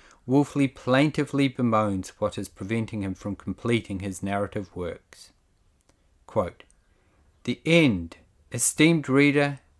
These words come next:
and woman readers, because of my painful disease and hideous further sufferings, my undersigned humble person finds itself forced to directly conclude the great,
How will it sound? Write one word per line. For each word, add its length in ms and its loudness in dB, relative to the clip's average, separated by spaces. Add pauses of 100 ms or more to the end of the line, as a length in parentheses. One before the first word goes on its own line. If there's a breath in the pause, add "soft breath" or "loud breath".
and 220 -2
woman 300 4
readers, 540 -6 (420 soft breath)
because 320 0
of 80 -2
my 160 4
painful 560 0
disease 640 0
and 200 -8
hideous 460 0
further 340 -2
sufferings, 680 -4 (420 soft breath)
my 320 2
undersigned 640 2
humble 320 0
person 500 -4
finds 440 0
itself 480 -2 (140)
forced 400 -2
to 100 -12
directly 640 0
conclude 640 -2
the 80 -8
great, 420 0